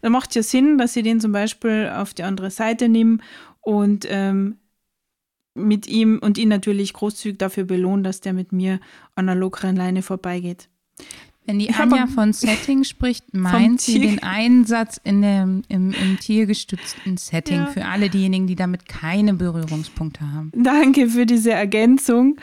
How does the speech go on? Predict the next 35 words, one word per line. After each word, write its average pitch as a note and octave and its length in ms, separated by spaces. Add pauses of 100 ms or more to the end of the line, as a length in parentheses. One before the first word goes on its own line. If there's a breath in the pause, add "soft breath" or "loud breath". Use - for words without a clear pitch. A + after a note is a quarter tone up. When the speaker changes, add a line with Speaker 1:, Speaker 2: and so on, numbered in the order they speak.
(320 loud breath)
Speaker 1:
Ähm, A3+ 300
ich A#3+ 120
hab B3+ 120
nämlich A#3+ 300
da A3 160
jetzt A3 260
wirklich A3 400
ein, G#3 220 (140)
ein - 340
Bild B3+ 240
im A3+ 140
Kopf A#3+ 240
gehabt, A3+ 240
das A3+ 160
uns G#3+ 160
selbst A#3+ 400
passiert G3+ 440
ist, - 300 (180)
weil G3+ 260
wir A3 140
haben A3 120
nicht A3 220
damit G#3 260
gerechnet. B3+ 400
Wir A3 80
sind G#3+ 260
um G#3 140
die G3 80
Kurve, C4+ 560 (520 loud breath)
ähm, A#3 760 (680)
gegangen, B3+ 460
also G#3+ 240
mit G#3 220
meiner A#3 320
Hündin, C#4 400